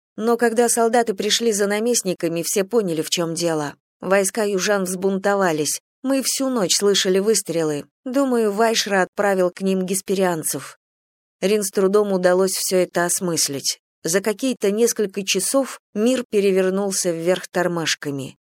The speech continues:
«То есть их просто убивали? И гражданских?» «Похоже на то». «А что насчет Кесиги?» спросила Рин. «Он выбрался?» «Кто-кто?» нахмурилась Венка. «Я...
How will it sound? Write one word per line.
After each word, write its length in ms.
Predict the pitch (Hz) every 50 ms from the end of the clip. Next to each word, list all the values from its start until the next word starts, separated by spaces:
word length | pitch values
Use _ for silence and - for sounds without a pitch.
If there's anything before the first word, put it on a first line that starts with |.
| _ _ _ _ _ _ _
«То 140 | - 190 190
есть 280 | 185 175 165 - - 180
их 160 | 175 - - _
просто 400 | - 185 208 220 214 - - 196
убивали? 720 | 190 185 180 180 185 185 202 233 262 285 269 208 170 - _ _ _ _ _ _
И 80 | - 202
гражданских?» 960 | 190 196 202 202 190 185 196 240 269 277 262 - - - 160 - - - _ _ _ _ _ _ _ _ _ _ -
«Похоже 420 | 240 247 240 - 277 254 240 233
на 160 | 214 208 202
то». 300 | - - 185 170 156 - - _ _ _ _ _ _ _ _ _ _ _
«А 200 | - 220 214 208
что 220 | 196 - - 226 220
насчет 360 | 214 214 202 - 226 202 -
Кесиги?» 600 | - - 254 202 - - 160 151 147 147 143 - - _ _
спросила 560 | - - - - 170 170 - - 170 160 160 160
Рин. 280 | 165 170 160 147 143 - _ _ _ _ _ _ -
«Он 220 | 220 220 220 226
выбрался?» 680 | 220 277 285 220 196 165 143 143 - - 147 143 147 - _ _ _ _ _ _ _ _ _ _ -
«Кто-кто?» 560 | - - - 269 277 - - 285 285 320 339 - _ _ _ _ _
нахмурилась 680 | 220 240 196 190 - 202 190 175 170 170 165 156 - 175
Венка. 500 | 175 180 170 156 143 - - 147 139 139 - _ _ _ _ _ _ _ _ _ _
«Я... 500 | - 220 208 226 214 214 220 214 - -